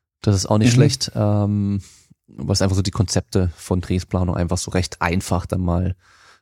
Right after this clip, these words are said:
Speaker 1: äh, erklärt. Dann halt noch Periodization von Bomba ist ganz gut.
Speaker 2: Mhm.
Speaker 1: Ähm, wenn's um Ausdauer geht,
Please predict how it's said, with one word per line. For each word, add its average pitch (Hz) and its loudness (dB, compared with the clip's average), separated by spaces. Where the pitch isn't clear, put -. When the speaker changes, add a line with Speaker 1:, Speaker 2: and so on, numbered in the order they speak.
Speaker 1:
äh, 85 -2
erklärt. 98 0
Dann 87 2
halt 87 2
noch 92 -2
Periodization 98 0
von 90 -2
Bomba 123 0
ist 110 -4
ganz 107 0
gut. 113 -2
Speaker 2:
Mhm. - 2
Speaker 1:
Ähm, 104 4
wenn's 107 0
um 117 0
Ausdauer 123 0
geht, 120 0